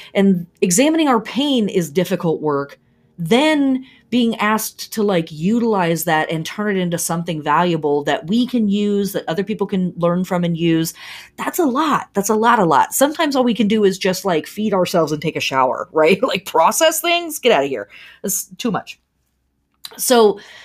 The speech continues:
we have a really cool, um, astrological aspect happening that I think is really here to show up in the midst of all of this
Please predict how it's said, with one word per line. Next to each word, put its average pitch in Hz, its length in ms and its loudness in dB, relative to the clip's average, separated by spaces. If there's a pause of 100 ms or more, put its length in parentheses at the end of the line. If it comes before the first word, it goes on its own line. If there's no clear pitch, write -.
(320)
we 240 220 2
have 254 380 2
a 196 120 2
really 247 320 -6
cool, 185 640 -2 (580)
um, 170 540 2
astrological 196 760 0
aspect 190 800 -4
happening 151 720 -6
that 170 300 -4
I 311 320 0
think 147 580 -4 (200)
is 202 220 2
really 240 800 2
here 220 420 -2
to 185 160 -6
show 202 440 0
up 190 320 2
in 190 180 -2
the 185 80 -2
midst 202 380 0
of 165 140 0
all 185 220 0
of 220 120 0
this 196 240 0